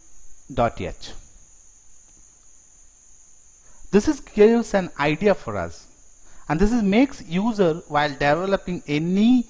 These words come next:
uh, C plus plus program. We can make use of this existing, uh, functions in our program to make our program bit easier.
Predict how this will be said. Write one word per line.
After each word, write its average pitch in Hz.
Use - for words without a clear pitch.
uh, 113
C 180
plus 143
plus 127
program. 90
We 233
can 240
make 311
use 226
of 196
this 190
existing, 185
uh, 143
functions 170
in 147
our 165
program 147
to 220
make 240
our 180
program 160
bit -
easier. 104